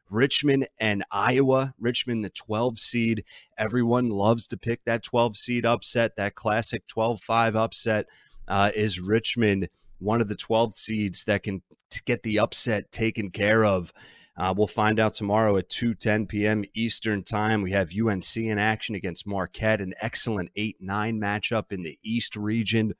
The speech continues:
Uh, how about Saint Peter's going up against the two seed of Kentucky? I watched Saint Peter's at Boardwalk Hall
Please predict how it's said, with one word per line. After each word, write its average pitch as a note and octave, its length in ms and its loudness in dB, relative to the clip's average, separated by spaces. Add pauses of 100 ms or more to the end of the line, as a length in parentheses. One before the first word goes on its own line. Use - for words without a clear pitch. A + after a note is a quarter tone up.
(520)
Uh, F#2+ 320 0
how G2+ 80 0
about A2 240 0
Saint B2+ 320 0
Peter's B2 460 0
going G#2 260 -2
up G#2 140 -4
against G#2+ 280 -4
the G2 60 -10
two A#2 240 -2
seed A#2 260 -2
of A#2+ 80 -2
Kentucky? A2 540 -4
I D2+ 60 -4
watched F2+ 340 -4
Saint G#2+ 220 -2
Peter's G#2+ 340 -2
at F#2+ 160 -2
Boardwalk G#2+ 520 0
Hall G2+ 480 0